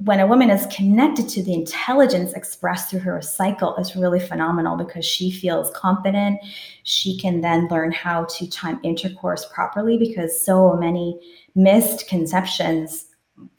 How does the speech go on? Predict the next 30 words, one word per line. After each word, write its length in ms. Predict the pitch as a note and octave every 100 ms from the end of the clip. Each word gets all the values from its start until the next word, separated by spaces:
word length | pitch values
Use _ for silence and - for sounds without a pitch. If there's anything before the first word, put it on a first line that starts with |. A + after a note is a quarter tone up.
| - - - _ _ _ -
are, 220 | F3 -
are 220 | F3+ F3
to 140 | -
do 240 | F3+ E3+ E3
with 400 | D#3+ D#3 - - -
missed 340 | F#3 E3+ -
timing, 600 | - E3+ E3 D3 D#3 - _ _ _ -
because 320 | F#3 G#3 F#3+
a 80 | F3+
woman 300 | F3+ F3+ F3
isn't 380 | E3 E3+ E3 - - - -
trained 500 | - C4 A#3+ F3 -
from 160 | F3+
a 60 | E3+
young 240 | E3+ E3
age 240 | E3+ A#3 G3+
anymore, 600 | F3+ F3 F3+ B3 F3+ E3+
as 200 | F3+ F3+
we 100 | F3+
culturally 540 | - G3+ G3 F#3 F3+
were 560 | E3+ E3+ D#3 A#3 F#4 - -
generations 560 | F#3+ F#3 F#3+ E3+ - E3
ago, 420 | D#3+ D3+ G3+ A3+ - _
to 180 | - -
understand 680 | F#3+ F3+ F3 - E3+ E3+ E3
when 120 | E3
she's 220 | E3 -
fertile 500 | - D#3+ - - F#3 _ _ _
based 320 | F#3+ F3+ F3+
on 460 | F3 D#3+ D#3 D#3 -